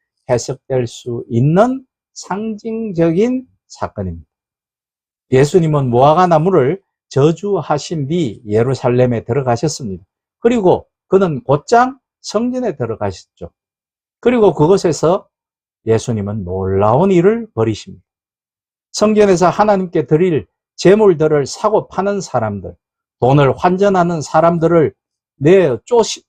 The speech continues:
쫓으시고 테이블을 엎으시고 의자를 뒤집어 버리셨습니다. 테이블은 제물을 올려놓고 파는 곳이었고 의자는 환전상이 앉아서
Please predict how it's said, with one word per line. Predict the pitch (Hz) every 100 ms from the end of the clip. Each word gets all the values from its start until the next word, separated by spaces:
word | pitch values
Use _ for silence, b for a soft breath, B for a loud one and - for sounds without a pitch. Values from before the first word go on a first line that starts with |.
| _
쫓으시고 | 247 240 165 - 113 104 127 _ _ _ _
테이블을 | - 180 190 214 170
엎으시고 | 151 147 180 - 208 196 240 _ _ _ -
의자를 | 180 156 151 147 208 226 _
뒤집어 | 147 180 220 139
버리셨습니다. | 120 107 101 - - 101 _ _ _ _ _ _ -
테이블은 | 165 220 269 196 165 - _ _ _
제물을 | 202 254 262 185 151
올려놓고 | 196 214 214 175 139 - _ 110 - _
파는 | - 240 262 226
곳이었고 | 139 - 107 _ 104 98 -
의자는 | 196 190 160 127 185 _ _ _ -
환전상이 | 160 175 202 214 208 233 226 202
앉아서 | 147 156 139 127 151 175